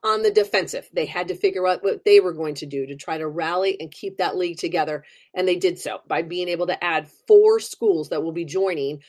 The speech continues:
by twenty twenty-four, if not before. You've got B Y U, Central Florida, Cincinnati, and Houston, all which have great impact on women's basketball. And keep your eye on B Y U because they could join the league sooner than that.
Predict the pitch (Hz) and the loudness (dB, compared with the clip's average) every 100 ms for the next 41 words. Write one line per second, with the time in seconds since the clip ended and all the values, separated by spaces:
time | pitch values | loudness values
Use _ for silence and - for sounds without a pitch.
0 | _ - 175 165 - 202 202 233 - 226 | _ -4 -2 -2 -2 -2 -2 -4 -4 -4
1 | 247 - 190 170 175 - 165 165 165 156 | -4 -2 0 0 -2 -4 -8 -8 -8 -10
2 | - 180 - 302 160 120 _ _ - 202 | -10 -12 -4 0 0 -2 _ _ -8 -2
3 | 196 208 170 180 170 156 151 165 220 339 | 2 0 0 -6 -2 -2 -2 -4 -4 -6
4 | 359 - 196 170 165 - 214 220 220 226 | -8 -10 -8 -6 -8 -4 0 0 -2 -6
5 | 240 - 233 233 208 170 160 170 170 - | -12 -10 -8 -6 -6 -4 -4 -6 -8 -10
6 | 147 139 - 139 - - - _ _ _ | -10 -10 -8 -8 -8 -16 -18 _ _ _
7 | _ - 262 294 147 113 175 170 180 165 | _ 2 4 6 4 0 -6 -8 -8 -8
8 | 175 185 190 190 175 156 143 147 147 147 | -2 -2 0 -4 -4 -8 -8 -8 -6 -6
9 | 143 139 151 156 - - 135 131 - 285 | -6 -8 -8 -8 -8 -8 -6 -8 -8 -6
10 | 294 202 - - 339 262 240 - 240 214 | -4 -4 -4 -4 -2 -2 -6 -4 -4 -2
11 | 165 147 185 190 202 202 185 175 185 160 | -2 -4 -4 -4 0 2 2 0 -4 -4
12 | 151 170 156 180 180 - 277 208 226 220 | -4 -6 -4 -4 -4 -8 -8 -6 -6 -2
13 | 208 208 214 - 226 226 233 226 233 233 | -2 -2 -4 -4 -2 -2 -2 -2 -2 -4